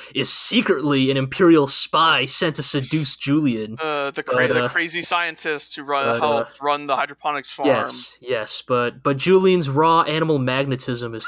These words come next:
Speaker 1: too much, and she genuinely falls in love with him. You know, it's, it's, it's perfect. You could,
Speaker 2: <laughs>
Speaker 1: you could, like, get cameos from all your favorite characters, like Poplin and Louis Mashengo.
Speaker 2: Oh,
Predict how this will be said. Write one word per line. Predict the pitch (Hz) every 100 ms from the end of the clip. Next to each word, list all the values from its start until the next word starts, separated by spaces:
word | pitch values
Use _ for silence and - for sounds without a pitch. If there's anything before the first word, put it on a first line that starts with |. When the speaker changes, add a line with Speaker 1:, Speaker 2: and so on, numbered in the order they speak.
| -
Speaker 1:
too | - -
much, | 117 - - - 880 - - _ _ -
and | 131 131
she | 135
genuinely | 131 170 170 160 151
falls | 156 147 143
in | 131
love | 127 127
with | 120 -
him. | 107 107 - _ _ -
You | 110
know, | 113
it's, | 113 - - - - -
it's, | 117 - -
it's | 143
perfect. | - 185 190 185 113 -
You | 131 135
could, | 143 135 - - - 392 392 240
Speaker 2:
<laughs> | 185 - - 196 - -
Speaker 1:
you | 170
could, | 196
like, | 196 190
get | 208 -
cameos | 226 285 254 151 139
from | - 156
all | 165 170
your | 156
favorite | 185 170 170
characters, | - 208 202 - 123 117 120 - -
like | 131 131
Poplin | - 127 233 131 120
and | 113 135
Louis | 190 208 -
Mashengo. | 220 - 240 170 131 123 131 - _ _ _ -
Speaker 2:
Oh, | 180 165 156 151 143 139 139